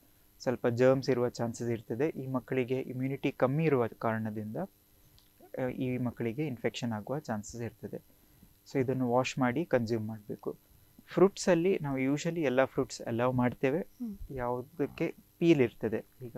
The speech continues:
Speaker 1: for example ಪಪ್ಪಾಯದಲ್ಲಿ ಪೀಲ್ ತೆಗ್ದು ತಿನ್ಬಹುದು, ಆ್ಯಪಲ್ ಪೀಲ್ ತೆಗ್ದು ತಿನ್ಬಹುದು. But ಕೆಲವು ಫ್ರೂಟ್ಸ್, ಗ್ರೇಪ್ಸ್, ಅದನ್ನು ಪೀಲ್ ಮಾಡಿ ತೆಗಿಲಿಕ್ಕೆ ಆಗುದಿಲ್ಲ. So ಆ ಫ್ರೂಟ್ಸನ್ನು ನಾವು ಅವಾಯ್ಡ್ ಮಾಡ್ಲಿಕ್ಕೆ ಹೇಳ್ತೇವೆ. But, ಆ, by large ಎಲ್ಲ ಫುಡ್ಸ್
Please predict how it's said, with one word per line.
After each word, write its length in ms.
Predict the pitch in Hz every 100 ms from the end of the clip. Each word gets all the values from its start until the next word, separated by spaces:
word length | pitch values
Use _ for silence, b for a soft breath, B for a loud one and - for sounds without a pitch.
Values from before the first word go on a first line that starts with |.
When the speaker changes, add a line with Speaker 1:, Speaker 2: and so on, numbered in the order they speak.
| 113
Speaker 1:
for 100 | 123
example 360 | 113 123 113 120
ಪಪ್ಪಾಯದಲ್ಲಿ 800 | - 117 123 120 117 117 113 - -
ಪೀಲ್ 240 | 135 123
ತೆಗ್ದು 460 | 117 120 117 120 - -
ತಿನ್ಬಹುದು, 520 | 127 110 107 110 113 117
ಆ್ಯಪಲ್ 420 | 117 - 135 117
ಪೀಲ್ 240 | 135 127
ತೆಗ್ದು 300 | 127 113 117
ತಿನ್ಬಹುದು. 720 | - 113 110 110 117 - _ _ _ _ _ -
But 240 | 143 -
ಕೆಲವು 420 | 160 147 147 147 -
ಫ್ರೂಟ್ಸ್, 360 | 143 131 - 139
ಗ್ರೇಪ್ಸ್, 480 | 131 127 - - -
ಅದನ್ನು 540 | 127 123 127 123 120 _ - -
ಪೀಲ್ 180 | 143 123
ಮಾಡಿ 220 | 120 113
ತೆಗಿಲಿಕ್ಕೆ 400 | 113 113 110 107
ಆಗುದಿಲ್ಲ. 560 | 110 101 107 123 131 - b b b b b -
So 100 | 185
ಆ 180 | - 147
ಫ್ರೂಟ್ಸನ್ನು 540 | 160 156 135 - 135 160
ನಾವು 200 | 135 147
ಅವಾಯ್ಡ್ 340 | 120 123 117
ಮಾಡ್ಲಿಕ್ಕೆ 380 | 113 107 107 107
ಹೇಳ್ತೇವೆ. 420 | 104 - 120 240 _ _ - _ -
But, 480 | 151 151 - _ 135
ಆ, 180 | 127 123
by 440 | 131 147 165 - - - -
large 460 | 147 139 135 - -
ಎಲ್ಲ 300 | 135 127 156
ಫುಡ್ಸ್ 480 | 156 151 131 - -